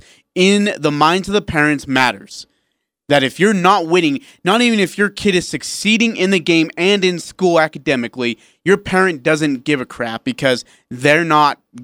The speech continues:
getting the touches or whatever the situation is. Um, and it's, it's tough on the players, man, because their coaches expect something from them,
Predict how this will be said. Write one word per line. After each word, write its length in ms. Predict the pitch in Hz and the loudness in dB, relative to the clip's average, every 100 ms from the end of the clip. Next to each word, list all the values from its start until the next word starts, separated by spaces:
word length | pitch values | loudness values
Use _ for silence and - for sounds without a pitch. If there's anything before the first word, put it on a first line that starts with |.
| - | 0
getting 280 | 160 156 | 2 2
the 100 | 143 | 0
touches 480 | 127 - 147 - 117 - | -4 -2 -2 -2 -12 -2
or 160 | 160 | 0
whatever 420 | 151 147 160 160 143 | 2 2 2 2 -2
the 60 | |
situation 560 | - - 135 127 - 113 | -12 -10 -4 -4 -4 -10
is. 200 | 107 - _ _ _ _ | -10 -18 _ _ _ _
Um, 340 | - 156 151 156 | 0 2 2 -2
and 140 | 160 170 | -4 -2
it's, 180 | 165 - | -2 -6
it's 220 | 180 175 - | -4 -4 -2
tough 200 | 285 330 | -4 0
on 80 | 330 | 0
the 80 | 151 | 0
players, 500 | - 190 262 131 - | 0 0 0 -2 -2
man, 340 | 143 214 247 _ _ _ - | 0 0 -2 _ _ _ -4
because 260 | 208 196 | 0 0
their 100 | 165 | 0
coaches 400 | - 214 240 254 | -4 -4 -4 -4
expect 440 | 247 - - 233 226 | -8 -6 -2 -2 -2
something 220 | 233 226 | -8 -6
from 160 | 233 | -4
them, 180 | 220 226 | -2 -2